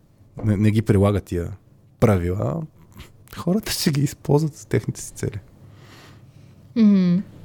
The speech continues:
Speaker 2: Ми добре, има ли нещо, което
Speaker 1: По записките ли?
Speaker 2: което,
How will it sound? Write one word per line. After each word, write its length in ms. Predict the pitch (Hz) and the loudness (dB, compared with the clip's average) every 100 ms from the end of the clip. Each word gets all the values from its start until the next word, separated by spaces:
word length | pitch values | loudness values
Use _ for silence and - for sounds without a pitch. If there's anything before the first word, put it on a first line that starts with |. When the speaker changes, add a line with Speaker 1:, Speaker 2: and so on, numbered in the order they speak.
| - - - - - | -20 -18 -14 -14 -6
Speaker 2:
Ми 120 | 196 196 | 0 2
добре, 260 | 180 196 | 2 2
има 240 | 208 247 262 | 2 0 -2
ли 200 | 294 294 - | -4 -6 -8
нещо, 380 | 349 320 330 320 | -6 -6 -6 -14
което 600 | - 262 247 233 214 208 - - - - - - - | -2 -2 -2 -4 -2 -4 -8 -16 -18 -20 -20 -20 -10
Speaker 1:
По 100 | - | -2
записките 580 | 104 110 - - - - | 2 2 2 -4 -6 -8
ли? 60 | - - - - - | -8 -12 -20 -20 -20
Speaker 2:
което, 420 | - 202 196 - | -4 -2 -2 -2